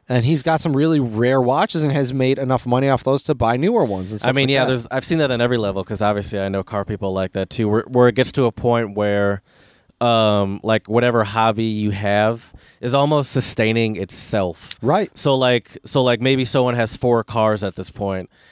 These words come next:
Speaker 2: and if they're like, All right, if I want a new car, I can like, I, I, like, I've, like, I have this much garage space, and I have, you know, space for this many fun cars. You know, obviously, I need one for daily or whatever.
Speaker 1: Right.
Speaker 2: And it's just like, all right,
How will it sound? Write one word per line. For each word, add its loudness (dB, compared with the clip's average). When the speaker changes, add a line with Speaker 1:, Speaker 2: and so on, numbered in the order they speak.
Speaker 2:
and 0
if 0
they're 0
like, 2
All 0
right, 2
if -2
I 2
want 2
a 2
new 0
car, 2
I 0
can -4
like, 0
I, 0
I, -6
like, 0
I've, 0
like, -2
I 2
have -2
this -6
much -6
garage -2
space, 0
and 0
I 4
have, 2
you -2
know, 2
space 0
for -2
this 0
many 2
fun 0
cars. 0
You -4
know, 0
obviously, 2
I 2
need 0
one 0
for -6
daily -2
or 0
whatever. -2
Speaker 1:
Right. 0
Speaker 2:
And 0
it's -2
just -6
like, 0
all 0
right, 2